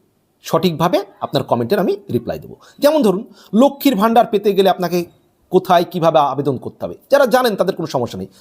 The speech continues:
যদি আপনি না জানেন, জেনে থাকেন, জানাবেন, আমি বলবো। বার্ধক্য ভাতা কোথায়, কীভাবে আবেদন করা যায়,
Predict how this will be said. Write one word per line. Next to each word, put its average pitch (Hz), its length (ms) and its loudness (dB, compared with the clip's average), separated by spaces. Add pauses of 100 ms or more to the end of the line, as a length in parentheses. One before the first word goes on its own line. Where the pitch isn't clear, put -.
(120)
যদি 226 220 2
আপনি - 180 0
না 180 240 2
জানেন, 147 300 -4
জেনে 143 180 -2
থাকেন, 135 260 -8 (220)
জানাবেন, 139 320 0 (440)
আমি 151 100 -2
বলবো। 147 260 0 (540)
বার্ধক্য 175 500 0
ভাতা 160 240 0 (480)
কোথায়, 160 340 2
কীভাবে 156 380 0
আবেদন 156 260 0
করা 151 180 2
যায়, 151 180 0